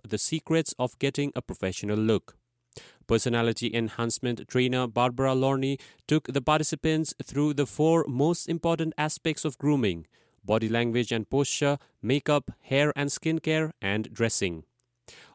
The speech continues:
Although each day saw a different topic being addressed, the personalized approach brought in numerous questions at the end of every session, which fostered a healthy discussion.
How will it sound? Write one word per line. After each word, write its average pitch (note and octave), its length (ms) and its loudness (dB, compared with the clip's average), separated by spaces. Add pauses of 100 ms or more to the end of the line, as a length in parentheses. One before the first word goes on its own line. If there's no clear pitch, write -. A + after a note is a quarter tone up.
Although E3 360 4
each F3+ 260 -2
day D#3 240 2
saw D3+ 320 0
a C#3+ 60 0
different D#3+ 400 -2
topic D#3 360 -2
being D3 240 -2
addressed, A#2 600 0
the G2+ 100 -4
personalized A#2 800 0
approach C3 480 -2 (300)
brought B2+ 260 4
in C#3+ 220 0
numerous E3 420 2
questions E3+ 600 -2
at C#3+ 280 -2
the B2 280 -4
end D#3+ 340 0
of C#3 220 0
every D#3 260 -2
session, G#2+ 540 -2
which G#2 180 -4
fostered A#2 560 -2
a A#2+ 80 -2
healthy F2+ 380 -4
discussion. F#2 680 -4